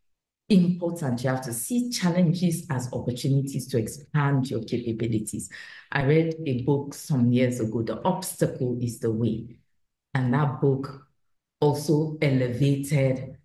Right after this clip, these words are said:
how I view challenges and issues. Okay? So see the challenges as opportunities to expand your capabilities. Don't be offended by when you are scolded, when you are guided to grow. See it as opportunity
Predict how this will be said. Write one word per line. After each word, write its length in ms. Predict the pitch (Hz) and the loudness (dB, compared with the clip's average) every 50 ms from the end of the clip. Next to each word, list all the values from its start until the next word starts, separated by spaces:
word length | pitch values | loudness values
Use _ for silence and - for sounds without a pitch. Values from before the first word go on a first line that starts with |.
| _ _ _ _ | _ _ _ _
how 220 | - 147 139 127 | -2 0 0 2
I 140 | 123 117 113 | 2 2 2
view 440 | 110 107 - 139 135 127 131 127 123 | 2 0 0 0 0 2 0 0 -2
challenges 800 | - - - 123 120 117 120 117 110 107 113 123 120 113 - - - | -4 -4 -2 0 2 4 4 4 4 2 2 2 0 0 -2 -4 -4
and 340 | 117 110 107 107 - - 117 | -2 0 0 0 0 0 -4
issues. 580 | 107 107 - - - 110 - - - - - _ _ _ _ _ _ _ _ _ - | -4 -4 -4 -6 -8 -8 -10 -10 -12 -16 -18 _ _ _ _ _ _ _ _ _ -6
Okay? 520 | 123 120 - 180 165 170 - - - - _ _ _ _ _ | -4 2 4 4 4 4 2 -2 -6 -12 _ _ _ _ _
So 500 | - - - 185 165 165 175 165 170 160 _ _ _ _ _ - | -4 2 4 4 6 4 2 -2 -8 -12 _ _ _ _ _ -10
see 300 | - - - 339 349 359 | -8 -4 0 2 2 2
the 160 | - 170 170 | 4 2 0
challenges 680 | 175 - 165 180 165 165 165 165 165 165 175 160 - - - | 0 2 2 4 4 4 4 4 2 2 0 -2 -2 -2 -2
as 220 | 147 123 117 - - - | -2 -2 -2 -2 -4 -6
opportunities 800 | 123 - 131 123 - - 165 151 151 139 - - - 151 - - | -4 -2 -2 -2 0 4 4 4 4 4 2 0 -2 -2 -4 -2
to 80 | - 123 | -2 -2
expand 560 | 113 - - - - - 139 135 131 123 - | -2 -2 -4 -10 -6 -2 0 2 2 2 2
your 120 | 117 110 - | 0 -2 -2
capabilities. 840 | - - - - 113 110 120 127 120 110 110 - - - - - - | -4 -6 -4 -4 -4 0 0 0 2 0 0 -2 -4 -6 -6 -8 -8
Don't 300 | - - 277 285 277 - | -6 -6 -6 -4 -2 -2
be 60 | 151 | 0
offended 800 | 131 117 - - - - 156 143 143 135 135 135 135 123 131 127 | -2 -2 -4 -6 -2 0 2 2 2 2 2 0 0 0 -2 -4
by 120 | 120 117 | -2 -2
when 240 | 113 117 123 120 117 | 0 2 2 2 2
you 60 | 120 | 2
are 100 | 113 117 | 0 -2
scolded, 640 | 117 - - - - 208 196 185 185 185 175 170 156 | -6 -8 -8 -4 -2 0 0 0 0 0 0 0 0
when 160 | 131 131 127 | 0 0 2
you 80 | 120 120 | 2 2
are 200 | 113 110 113 117 | 2 0 -4 -2
guided 460 | - 147 147 147 139 156 143 143 - | 0 2 2 2 2 2 0 0 -2
to 200 | - - 113 107 | -6 -6 -6 -6
grow. 300 | - 123 117 113 110 110 110 - - - - | -4 -2 0 0 0 -2 -4 -8 -12 -16 -12
See 560 | - - - - - - 330 320 320 - 214 | -10 -8 -6 -4 0 2 2 2 2 0 0
it 80 | - - | 0 0
as 220 | 156 135 117 - | 0 -2 0 -2
opportunity 880 | 123 - - 117 - - 139 131 131 131 123 120 - - 131 123 120 | -4 -4 -4 -4 -2 0 2 4 4 4 2 0 0 -2 -2 -2 -2